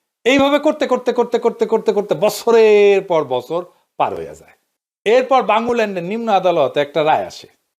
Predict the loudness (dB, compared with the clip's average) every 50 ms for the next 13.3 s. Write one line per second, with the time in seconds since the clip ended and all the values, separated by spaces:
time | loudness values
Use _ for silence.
0 | _ -2 2 2 4 4 4 2 2 2 2 2 2 4 4 4 2 2 0 -2
1 | -2 -4 -6 -12 -8 -4 -4 -2 0 -2 -2 -2 -6 -6 -4 -2 -2 0 0 0
2 | -2 0 0 0 2 2 0 0 0 -2 -6 -10 -18 _ _ _ _ _ _ _
3 | -4 0 0 2 2 2 0 0 0 -4 -8 -10 _ _ _ _ _ _ _ 0
4 | 2 2 2 2 0 0 0 2 2 0 0 0 -2 -2 -4 -6 -10 _ _ _
5 | _ _ _ 0 2 4 4 2 0 0 -2 -2 0 0 0 -2 0 -2 0 -2
6 | -2 -2 -2 -4 -2 -2 -2 -2 -2 -2 -2 -2 0 0 0 -2 -4 -12 -14 -18
7 | -20 -20 -20 -20 _ _ _ _ _ _ _ _ _ _ _ _ _ _ _ _
8 | _ -6 0 2 2 2 2 2 0 0 0 0 0 0 0 -2 -2 -2 -2 -4
9 | -2 0 0 0 0 -2 -6 -6 -6 -8 -8 -6 -6 -6 -6 -8 -8 -6 -8 -8
10 | -6 -8 -10 -8 -6 -6 -4 -2 -2 -2 -4 -6 -10 _ _ _ _ _ _ _
11 | _ _ _ -2 -2 0 2 2 2 2 0 0 -2 0 0 0 2 0 0 0
12 | 0 0 0 0 -2 -2 -2 -2 -2 0 0 0 0 -2 -2 -2 -2 -2 -2 -2
13 | -4 -2 -2 -4 -8